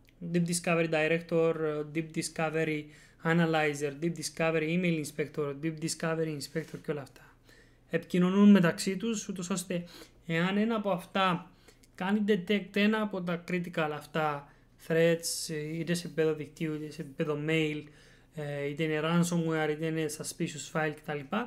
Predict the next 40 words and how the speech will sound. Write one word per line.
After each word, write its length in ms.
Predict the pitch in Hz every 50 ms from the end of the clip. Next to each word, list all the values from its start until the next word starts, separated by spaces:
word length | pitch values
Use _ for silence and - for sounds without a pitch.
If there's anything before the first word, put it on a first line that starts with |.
| - - - - - - _ _ _
το 120 | - 190
μαρκάρει 640 | 185 175 170 175 175 - 175 165 156 147 135 139 143 - - - - - - _ _ -
και 140 | - 175
ενημερώνει 600 | 170 165 170 165 160 160 160 170 180 196 208 214 214
όλα 320 | 202 202 208 214 214 214
τα 120 | 208 190 165
υπόλοιπα, 840 | 156 - 160 165 170 175 170 170 - 151 147 143 143 139 - - - - -
ε, 340 | 156 156 151 151 156 160 160
εργαλεία 500 | 156 151 143 143 139 147 151 165 175 175
τα 100 | 175 160
οποία 260 | 156 160 175 170 165
βρίσκονται 380 | 156 170 175 - - 233 202
στην 180 | 196 - - 202
υποδομή 560 | 165 147 143 151 139 139 139 147 160 180 175
και 140 | 175 175 170
είναι 200 | 160 165 190 214
συνδεδεμένα 580 | 208 - 208 196 175 160 156 160 165 175 170 165
να 100 | 160 151
δουλεύουν 320 | 147 143 156 165 170 165
μεταξύ 460 | 156 143 135 127 - - - 165 156
τους, 300 | 151 214 240 262 262 - - - - - - - - - - - _
ότι, 280 | - 190 196 196 214 208
ξέρετε, 340 | 202 - 208 208 220 214 220
υπάρχει 320 | 208 190 202 208 202 - 208
αυτό 260 | 196 - - 208 202
το, 120 | 196 202 196 185 180 175 170 170 165 160 160 160 - - - - _
για 100 | - 170
παράδειγμα, 300 | 165 170 180 190 214 214
υπάρχει 240 | 196 180 202 196 -
αυτό 140 | 202 202 202
το 100 | 175 175
endpoint 300 | 175 190 208 202 233 220
το 80 | 208 214
οποίο 160 | 185 185 214
έχει 180 | 208 202 202 208
γίνει 340 | 196 208 208 208 202 185 175
infect 220 | - 208 208 208
με 120 | 208 202 196
ένα 440 | 202 202 202 196 196 190 185 180 180
ransomware. 500 | 196 196 180 - - 165 151 139 135 131